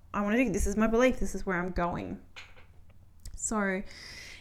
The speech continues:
you just gotta hold and keep going for it. So they're the two biggest things to set goals and actually achieve them. Forget about time,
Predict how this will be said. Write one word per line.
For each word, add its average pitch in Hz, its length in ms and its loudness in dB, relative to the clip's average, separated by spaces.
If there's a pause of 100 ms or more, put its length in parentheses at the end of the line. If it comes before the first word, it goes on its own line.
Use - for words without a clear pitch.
you 214 120 -4
just - 320 -2
gotta 226 160 4
hold 196 300 2
and 202 100 0
keep 180 280 8
going 180 240 0
for - 160 -4
it. - 100 -8
So 208 80 2
they're 214 140 6
the 208 100 4
two 269 480 6
biggest 285 320 6
things 214 460 2
to 202 480 2
set - 360 2
goals 233 280 2
and 214 80 -2 (100)
actually 269 400 -4
achieve 170 340 0
them. 170 220 -2 (260)
Forget 190 280 2
about 220 320 4
time, 285 480 2